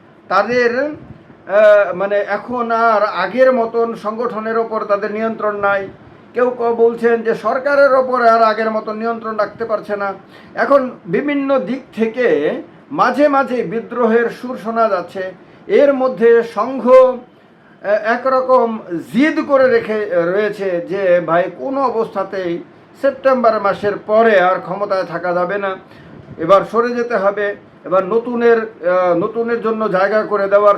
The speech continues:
সময় এসেছে। ফলে অনেক দিক থেকে অনেক রকম ব্যাপার তো এমনিতেই ঘটছে। এর মধ্যে দেশের অত্যন্ত গুরুত্বপূর্ণ ব্যক্তি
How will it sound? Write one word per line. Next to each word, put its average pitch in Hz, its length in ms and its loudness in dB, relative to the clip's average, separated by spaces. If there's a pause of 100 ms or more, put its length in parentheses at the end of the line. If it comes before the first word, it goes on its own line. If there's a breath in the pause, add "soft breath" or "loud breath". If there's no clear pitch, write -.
সময় 233 260 -4
এসেছে। 196 420 -10 (420 loud breath)
ফলে 320 160 0
অনেক 269 720 0
দিক 269 240 -6
থেকে 254 220 0
অনেক 269 600 0
রকম 247 320 -2
ব্যাপার 247 360 -2
তো 254 80 2
এমনিতেই 269 400 -2
ঘটছে। 202 440 -8 (600)
এর 208 260 0
মধ্যে 131 640 -4 (480)
দেশের 131 240 -10
অত্যন্ত 285 540 0
গুরুত্বপূর্ণ 214 840 -2
ব্যক্তি 127 480 -10